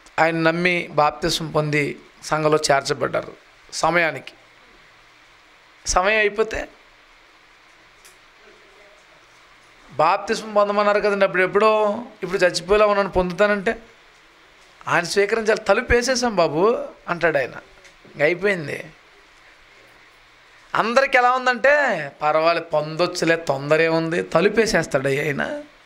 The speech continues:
తలుపు వేసేస్తే నీ జీవితం అంతానికి వెళ్ళిపోతుంది,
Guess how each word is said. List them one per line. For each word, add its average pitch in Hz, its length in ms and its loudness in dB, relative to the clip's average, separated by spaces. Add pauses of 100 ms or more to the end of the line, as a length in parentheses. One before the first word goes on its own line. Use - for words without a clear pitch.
(840)
తలుపు 180 320 2
వేసేస్తే 170 540 0
నీ 160 140 -2
జీవితం 165 500 -2
అంతానికి 160 460 0
వెళ్ళిపోతుంది, 156 540 -8